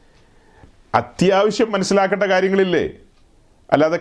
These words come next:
cover to cover മുഴുവൻ മനസ്സിലാക്കി എന്നല്ല പറയുന്നത്. ഏറ്റവും പ്രൈമറിയായി മനസ്സിലാക്കിയിരിക്കേണ്ട കാര്യങ്ങളുണ്ടല്ലോ. ഇപ്പോ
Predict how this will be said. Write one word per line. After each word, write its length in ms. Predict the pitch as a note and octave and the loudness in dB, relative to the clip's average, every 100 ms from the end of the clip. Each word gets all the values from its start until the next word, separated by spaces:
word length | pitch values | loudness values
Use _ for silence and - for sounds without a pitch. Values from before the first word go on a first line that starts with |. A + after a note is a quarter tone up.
| - | -2
cover 200 | D#3+ G#3+ | 0 0
to 200 | G3+ A#3+ | -2 -4
cover 320 | A3+ G3+ G3+ F#3+ | 0 0 2 2
മുഴുവൻ 300 | F#3 G#3 G#3 | 2 0 0
മനസ്സിലാക്കി 460 | F#3+ D#3+ F#3+ G3 | -2 0 0 0
എന്നല്ല 340 | G#3+ D#3+ D3+ F3 | 0 0 2 0
പറയുന്നത്. 460 | C#3+ A#2 G2+ C#2 - _ _ - _ _ _ - - _ _ - | 0 0 -2 -2 -6 _ _ -20 _ _ _ -20 -20 _ _ -2
ഏറ്റവും 540 | A2+ A#2+ - E3+ F#3 E3+ | -2 -2 -2 0 0 0
പ്രൈമറിയായി 600 | B2 B2+ D3 F3+ F3+ F#3 | 2 2 2 2 2 0
മനസ്സിലാക്കിയിരിക്കേണ്ട 800 | F3+ D#3 F3+ F3 F3 F3+ G3 F3+ | 0 -2 0 0 0 -2 -2 -2
കാര്യങ്ങളുണ്ടല്ലോ. 840 | E3+ E3+ F3+ F3+ D3 A2+ D#2 - - _ _ _ _ _ - | 0 0 0 -2 0 -2 -2 -6 -20 _ _ _ _ _ -4
ഇപ്പോ 540 | D3 D3 D#3+ C3 F3 | -2 0 0 0 -2